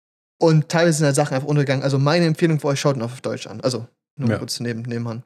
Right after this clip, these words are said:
Speaker 2: Ja.
Speaker 1: Ja.
Speaker 2: Aber es ist gut zu wissen, also ich meine, dass auch diese Witze und so halt auf, alle auf Deutsch funktioniert haben.
Speaker 1: Ja.
Speaker 2: Weil das ist ja bei ganz vielen Sachen so, dass es nicht funktioniert im Deutschen, bei manchen Komödien, aber es ist gut zu wissen so.
Speaker 1: Sehr gut funktioniert.
Speaker 2: Ja.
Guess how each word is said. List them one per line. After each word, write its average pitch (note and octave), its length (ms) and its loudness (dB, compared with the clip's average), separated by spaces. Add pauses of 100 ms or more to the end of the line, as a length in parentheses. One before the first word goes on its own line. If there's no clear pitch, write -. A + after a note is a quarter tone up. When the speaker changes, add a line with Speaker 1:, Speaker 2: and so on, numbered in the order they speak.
(140)
Speaker 2:
Ja. A2 180 0 (240)
Speaker 1:
Ja. C3+ 140 -4 (160)
Speaker 2:
Aber B2+ 140 2
es C3 60 0
ist - 40 -6
gut F#3 140 2
zu C3 160 0
wissen, A#2+ 400 2
also G#2+ 160 -2
ich - 80 -8
meine, A2+ 300 0
dass G#2 200 -4
auch - 140 -6
diese G2+ 260 -6
Witze A2 240 -2
und G#2+ 60 -2
so G2+ 140 -2
halt G2 120 0
auf, G2+ 180 -4 (120)
alle A2 180 2
auf G#2 140 2
Deutsch G#2+ 220 0
funktioniert G#2 420 -4
haben. F#2+ 180 -6 (340)
Speaker 1:
Ja. D#3 200 2 (400)
Speaker 2:
Weil A2 120 4
das G#2+ 140 0
ist A#2 140 -2
ja A2+ 60 4
bei G2+ 120 0
ganz G2+ 180 -2
vielen G#2+ 120 -2
Sachen G#2 240 0
so, F#2+ 100 -4
dass G2+ 220 -8
es G2+ 100 -10
nicht G2+ 160 -6
funktioniert G#2+ 440 0
im G#2+ 100 -2
Deutschen, G#2 420 0 (560)
bei G2+ 80 -2
manchen G2+ 220 -4
Komödien, G#2 560 -4
aber G2 160 -6
es G2+ 80 -4
ist - 40 -8
gut B2 140 -4
zu A2 100 -8
wissen G#2 240 -6
so. F2 140 -12 (140)
Speaker 1:
Sehr B2+ 200 0
gut B2 120 -6
funktioniert. B2+ 440 -8 (160)
Speaker 2:
Ja. G#2+ 220 -4